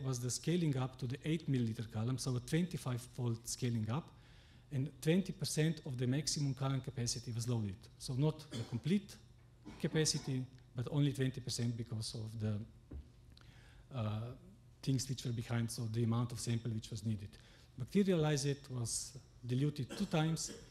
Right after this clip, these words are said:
and it was directly loaded on the column at the flow rate of thirty milliliter per minute, so keeping the same linear velocity as it was on a small scale, and the results were much, much similar as on a small scale.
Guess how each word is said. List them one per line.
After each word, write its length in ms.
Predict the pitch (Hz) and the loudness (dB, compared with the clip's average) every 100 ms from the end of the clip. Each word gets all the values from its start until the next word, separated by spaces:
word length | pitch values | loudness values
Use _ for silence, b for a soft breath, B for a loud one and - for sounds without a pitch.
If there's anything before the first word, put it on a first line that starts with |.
| - | -4
and 120 | 143 131 | -2 -2
it 140 | 127 | 0
was 140 | 131 | 0
directly 440 | 120 127 156 160 147 | 2 2 2 0 0
loaded 320 | 139 131 123 | 0 0 -2
on 80 | 131 | -2
the 80 | 120 | -2
column 340 | 127 127 131 - | 0 0 0 -2
at 140 | 135 117 | -4 -2
the 160 | 113 135 - | -2 -4 -6
flow 260 | 147 143 | -2 0
rate 180 | 131 131 - | 2 0 -4
of 100 | 110 | -8
thirty 540 | - - 180 175 131 | -8 -4 -2 0 0
milliliter 400 | 127 123 120 120 | 2 2 -2 -4
per 80 | 110 | -2
minute, 400 | 107 160 180 - B B B | 2 2 0 -4 B B B
so 160 | - 131 | -8 -4
keeping 340 | 120 180 175 | 2 2 2
the 120 | 131 120 | 2 0
same 320 | - 165 165 | 2 4 4
linear 260 | 147 147 | 4 2
velocity 560 | 127 127 127 - 123 135 131 | 2 0 0 -2 -2 -4 -2
as 120 | 117 | -4
it 120 | 117 | -4
was 220 | 117 - | -6 -4
on 120 | 113 | -4
a 40 | 107 | -4
small 260 | - 156 | -2 -2
scale, 260 | 160 156 147 147 B B B B B - | 0 -2 -2 -2 B B B B B -2
and 100 | 131 | 0
the 80 | 131 | 2
results 480 | 123 123 123 - - | 2 2 0 -2 -4
were 120 | 110 - - - - 135 | -4 -6 -12 -20 -14 -4
much, 360 | 113 117 - - | -2 -2 -4 -6
much 240 | 110 - | -8 -4
similar 400 | - 143 139 127 123 - 117 | -2 2 2 2 0 -4 -6
as 100 | 117 | -2
on 140 | 117 | -4
a 60 | 110 | -2
small 240 | 117 107 | -2 -2
scale. 300 | 107 - 104 | -4 -4 -6